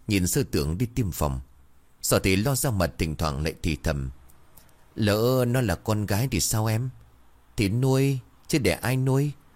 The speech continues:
Con gái có chân sáu ngón thì cũng con anh." Sợ gái đầu thẹn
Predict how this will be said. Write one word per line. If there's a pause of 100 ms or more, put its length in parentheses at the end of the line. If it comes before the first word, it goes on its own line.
(140)
Con
gái
có (120)
chân
sáu
ngón
thì
cũng
con
anh." (1040)
Sợ
gái
đầu
thẹn